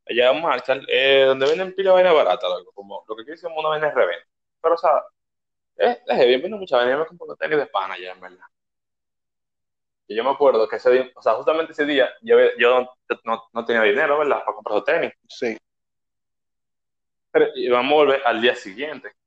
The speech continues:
Speaker 1: Entonces, yo lo que hice fue, cogí los tenis, loco, cogí la caja de tenis, y la, literalmente la puse abajo de todas las cajas, en el medio. <laughs> Que no la cogieran ni por sospecha.
Speaker 2: Trucos.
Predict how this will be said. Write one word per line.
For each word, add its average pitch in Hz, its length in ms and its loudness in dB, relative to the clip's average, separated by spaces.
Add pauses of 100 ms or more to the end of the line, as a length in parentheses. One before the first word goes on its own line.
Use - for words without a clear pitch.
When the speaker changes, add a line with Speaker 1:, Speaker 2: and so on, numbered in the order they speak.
(180)
Speaker 1:
Entonces, 110 260 -16
yo 131 80 2
lo 139 120 2
que 147 140 4
hice 127 180 0
fue, 127 180 0 (600)
cogí 139 240 -2
los 185 180 0
tenis, 131 380 0
loco, 104 240 -2
cogí 110 120 0
la 135 120 2
caja 151 180 -4
de 160 80 -8
tenis, 104 380 -14 (840)
y 117 120 0
la, 120 160 2
literalmente 120 460 -2
la 107 120 0
puse - 240 -14
abajo 127 360 0
de 113 60 0
todas 127 220 0
las - 120 -4
cajas, 95 400 -8
en 107 160 -14
el 104 120 -6
medio. 92 340 -4 (400)
<laughs> - 240 -20 (300)
Que 107 80 -10
no 113 100 0
la 131 100 4
cogieran 131 340 -2
ni 120 100 -2
por 120 180 0
sospecha. 104 440 -4 (640)
Speaker 2:
Trucos. - 600 -10